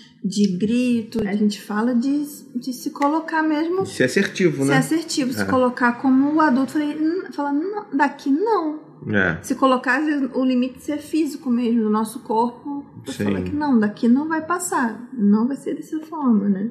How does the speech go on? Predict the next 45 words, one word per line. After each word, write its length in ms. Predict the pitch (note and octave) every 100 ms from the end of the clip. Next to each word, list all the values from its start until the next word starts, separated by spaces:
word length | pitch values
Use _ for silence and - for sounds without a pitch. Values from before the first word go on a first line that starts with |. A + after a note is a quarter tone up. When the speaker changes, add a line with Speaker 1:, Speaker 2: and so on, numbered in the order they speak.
| - -
Speaker 2:
Pois 220 | G2+ G2
é. 260 | E2+ E2 - _ _ -
Então, 160 | G2
Speaker 1:
E 140 | - G#2+
é. 320 | - - C#4+ - - _ _ _ _ -
Speaker 2:
e 100 | A2+
principalmente 400 | C#3+ C3+ A#2+ B2+
a 40 | D3
Anne, 80 |
até 180 | B2+ B2+
pelo 480 | A#2+ - - - B2
fato 260 | A#2+ A#2+ -
também 300 | A#2 A#2 G#2
de 60 |
você 320 | G2+ G2+ A2+
ter 180 | G#2+ G#2+
ficado 320 | G2+ - G#2+
esse 160 | F#2+ -
tempo 260 | G2 F#2 G2+
Speaker 1:
É. 440 | G2 F#2 C#4 C4+
Speaker 2:
fora, 480 | B2+ B2 A#2+ G#2+ G2
então, 260 | F#2+ G#2
quer 140 | G#2 G2+
dizer, 240 | G#2 G2 - - _ _
tem 460 | A#2 A#2+ C3 B2+
o 140 | A#2 G#2
Speaker 1:
Tá, 180 | C4+ C4+
tá 160 | D#4
difícil 340 | D#4 - B3 A3
botar, 440 | A3 A3 G#3 G3+ G#3+
fa-, 220 | A3+ G#3+
fazer 280 | A3 A3+ A3
isso, 260 | G#3 G#3
porque 240 | - - C4+
eu 80 | C#4
tô, 420 | C#4 E4 G4+ A4
assim, 300 | E4 D4+ C4
querendo 320 | B3+ A#3+ A3+
dar 100 | G#3+
um 80 | A3
carinho 320 | G#3+ A#3+ G#3+
pra 220 | A3 G#3 G#3+
Speaker 2:
Sim. 120 | G#3
Speaker 1:
ele, 260 | G3+
eu 60 | G#3